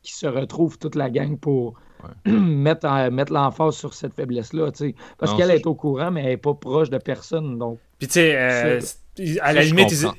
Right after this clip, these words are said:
Speaker 3: ils auraient pu se demander, tu sais, euh, est-ce que c'est vraiment un aspect sonore, sonore, puis les créatures sont,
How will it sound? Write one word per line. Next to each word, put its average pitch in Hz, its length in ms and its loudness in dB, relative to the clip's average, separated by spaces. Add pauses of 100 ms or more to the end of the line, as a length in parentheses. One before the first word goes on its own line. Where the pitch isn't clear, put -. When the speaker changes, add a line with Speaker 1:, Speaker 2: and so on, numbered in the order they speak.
Speaker 3:
ils 151 180 -2
auraient 135 160 2
pu 180 140 -6
se 160 80 -8
demander, 139 580 2
tu 160 60 -12
sais, 156 280 0
euh, 123 220 -4 (240)
est-ce 135 180 -4
que 160 80 -2
c'est 151 180 0
vraiment 143 240 2 (240)
un 151 180 -4
aspect 151 340 -2
sonore, 143 580 2
sonore, 143 500 -2
puis 139 80 -12
les 127 180 -6
créatures 143 520 -4
sont, 120 520 -10